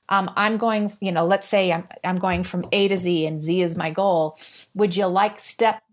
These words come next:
B?" No, <laughs> no.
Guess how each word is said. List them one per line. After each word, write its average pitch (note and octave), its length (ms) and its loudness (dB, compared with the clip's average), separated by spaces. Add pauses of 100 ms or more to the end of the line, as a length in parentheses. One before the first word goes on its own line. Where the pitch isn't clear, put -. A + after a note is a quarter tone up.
B?" D4 540 0 (180)
No, E4 540 6 (480)
<laughs> - 580 0
no. D#4 540 4